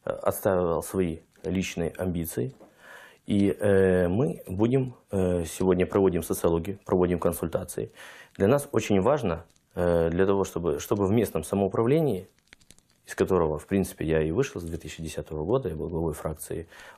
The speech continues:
"Удар", э, в Киевской областной раде, э, было наиболее,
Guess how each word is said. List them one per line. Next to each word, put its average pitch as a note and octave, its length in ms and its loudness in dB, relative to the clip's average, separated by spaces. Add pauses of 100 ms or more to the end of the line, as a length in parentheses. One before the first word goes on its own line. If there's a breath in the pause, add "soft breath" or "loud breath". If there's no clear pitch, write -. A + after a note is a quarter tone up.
"Удар", D#2 380 0
э, E2 300 2
в D2+ 80 -10
Киевской D#2 340 -6
областной D#2 480 -6 (160)
раде, D2 320 -2 (840 loud breath)
э, E2+ 400 4
было C#3+ 400 2
наиболее, G2 720 2